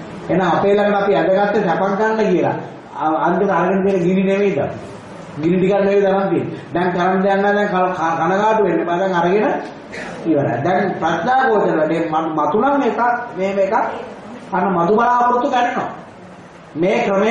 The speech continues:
හරියට තේරුම් ගත්ත ඇත්තන්ගේ මතු බලාපොරොත්තු මොකක් වෙනවද? මතු පැතුම් ගන්නවා නේ.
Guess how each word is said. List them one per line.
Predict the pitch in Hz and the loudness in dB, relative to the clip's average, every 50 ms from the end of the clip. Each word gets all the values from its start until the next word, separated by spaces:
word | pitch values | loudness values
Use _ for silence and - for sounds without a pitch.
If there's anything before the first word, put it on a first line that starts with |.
| 233 208 | 2 2
හරියට | 196 185 185 196 214 226 226 214 | 2 2 2 2 2 2 2 2
තේරුම් | 208 190 185 190 202 202 | 2 2 2 2 2 2
ගත්ත | 208 202 202 202 214 | 0 0 0 0 0
ඇත්තන්ගේ | 214 214 208 214 233 226 240 226 | -2 -2 0 -2 -2 -2 -2 -2
මතු | 202 185 185 220 | -2 0 0 2
බලාපොරොත්තු | 220 226 233 233 233 233 233 226 233 269 | 2 2 2 2 2 2 2 0 -2 -2
මොකක් | 233 240 240 - - | -2 -2 -2 -2 -2
වෙනවද? | - - 135 113 98 92 - - - - - - - - - - - - - - - 165 170 170 165 143 135 - - - - - - - - - - - - - - - | -2 -4 -6 -6 -8 -10 -12 -16 -18 -20 -20 -20 -20 -20 -20 -20 -20 -20 -20 -20 -16 -14 -14 -12 -12 -14 -16 -16 -18 -20 -20 -20 -20 -20 -20 -20 -20 -20 -20 -20 -18 -10
මතු | - 311 - 349 - 269 - | -4 -2 -2 0 0 0 -2
පැතුම් | - - 208 - - 277 277 | -2 -2 -2 0 2 2 0
ගන්නවා | 277 - 233 208 185 180 175 180 196 | 0 0 0 0 0 0 0 0 2
නේ. | 214 208 | 2 0